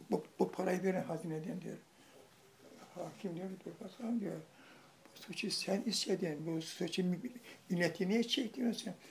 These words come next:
Senin kasandan verilecek." diyor. Fatih kendi kesesinden ödüyor. İşte adalet bu. Burada da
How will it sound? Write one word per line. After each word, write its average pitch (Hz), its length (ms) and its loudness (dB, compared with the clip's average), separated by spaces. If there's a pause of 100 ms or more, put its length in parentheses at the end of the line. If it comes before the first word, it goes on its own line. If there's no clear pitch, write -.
(120)
Senin 233 360 8
kasandan 202 600 6
verilecek." 202 480 0
diyor. - 120 -4 (680)
Fatih 175 280 -6 (100)
kendi 170 260 -4 (540)
kesesinden 185 680 -2
ödüyor. 180 420 -4 (540)
İşte - 240 -6 (420)
adalet 202 560 2
bu. 160 200 2 (760)
Burada 240 460 8
da 240 260 10